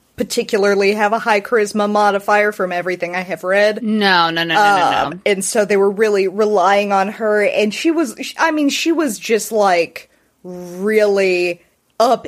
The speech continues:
Speaker 1: in your face social extroversion in a way that makes me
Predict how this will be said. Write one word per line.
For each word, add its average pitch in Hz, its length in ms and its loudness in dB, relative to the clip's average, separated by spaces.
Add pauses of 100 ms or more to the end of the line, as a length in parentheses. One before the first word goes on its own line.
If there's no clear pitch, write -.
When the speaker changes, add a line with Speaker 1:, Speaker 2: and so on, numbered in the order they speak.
(120)
Speaker 1:
in 220 340 0
your 202 400 2
face 202 480 -2
social 196 880 0 (100)
extroversion 185 840 -2
in 196 140 -4
a 196 60 0
way 185 300 0
that 185 180 -2
makes 170 320 -4
me 170 440 -6